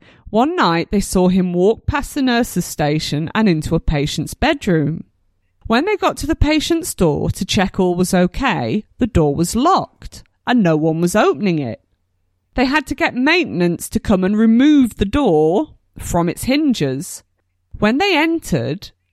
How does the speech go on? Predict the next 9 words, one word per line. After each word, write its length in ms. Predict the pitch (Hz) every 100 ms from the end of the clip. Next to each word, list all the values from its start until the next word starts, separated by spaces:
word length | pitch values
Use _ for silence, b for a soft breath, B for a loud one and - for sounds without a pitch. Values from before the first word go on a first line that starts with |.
| -
the 160 | 202
man 260 | 220 247 285
in 120 | 285
black 380 | 240 160 - -
was 180 | 170 -
nowhere 280 | 165 170
to 140 | 170 185
be 100 | 190
seen, 640 | - 294 262 156 139 156